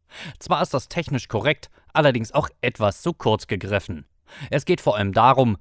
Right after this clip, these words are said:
Rechenkapazitäten möglichst leistungsfähig und skalierbar bereitzustellen und zu nutzen. Mit der Serverless Cloud soll sogar der Blick auf eben diese echten Computer verschwimmen. Dahinter verbirgt sich für den Nutzer das Konzept,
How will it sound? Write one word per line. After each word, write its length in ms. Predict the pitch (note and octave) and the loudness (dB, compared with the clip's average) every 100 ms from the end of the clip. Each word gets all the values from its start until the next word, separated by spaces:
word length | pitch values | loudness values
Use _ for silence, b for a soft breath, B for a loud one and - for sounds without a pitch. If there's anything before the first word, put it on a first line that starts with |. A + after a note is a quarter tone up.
| _ - | _ -12
Rechenkapazitäten 1160 | F#2 A#2+ D3+ D#3+ C3 C3 A#2+ B2 A#2 G#2+ G#2 F#2 | -4 -2 -2 -2 0 0 -2 -4 -4 -2 -2 0
möglichst 460 | C#3 - A#2+ - G#2+ | 2 2 -2 -6 -2
leistungsfähig 680 | A#2 - A#2+ - A2 G#2 | -2 -2 -6 -4 -6 -6
und 120 | D3+ | -8
skalierbar 580 | - D3 A2+ A2 G#2 G2+ | -2 0 0 0 2 2
bereitzustellen 800 | F2+ G2 A#2 - B2+ - G2+ G2 - | 2 -2 -2 -2 -8 -2 0 -2 -4
und 200 | C#3 - | -6 -4
zu 100 | F#3+ | -2
nutzen. 480 | B2+ - - E2 - _ _ B B B B | -2 -4 -10 -10 -12 _ _ B B B B
Mit 160 | D3+ | 0
der 160 | E3 C#3+ | 4 2
Serverless 560 | - F#3+ F#3 E3+ D3+ | 2 2 4 2 0
Cloud 280 | - C3+ C3 | 2 4 4
soll 140 | - D#3 | 2 -4
sogar 220 | C3+ C3+ | 0 0
der 100 | C#3 | 0
Blick 240 | B2 C3+ | -2 -2
auf 180 | C3+ - - | -2 -4 -2
eben 300 | D#3+ D#3+ C3+ | 0 0 -2
diese 340 | C#3 A#2+ - | -2 -4 -2
echten 320 | C#3 - - | -4 -4 -4
Computer 480 | C3 C3+ - G2+ F#2+ | -2 -2 -2 -4 -4
verschwimmen. 600 | B2+ - - F#2 D#2+ D2 _ _ _ B B B | -4 -6 -4 -4 -4 -14 _ _ _ B B B
Dahinter 320 | C#3 D3+ F3+ | 2 4 2
verbirgt 400 | D#3 B2+ C#3 C#3 | 2 2 0 -2
sich 160 | C#3 - | -6 -4
für 80 | A2 | -2
den 140 | G#2+ | 0
Nutzer 260 | B2+ - G#2+ | -2 -2 -4
das 160 | A2 | -4
Konzept, 480 | - A#2+ D3 - - | -4 0 2 0 -6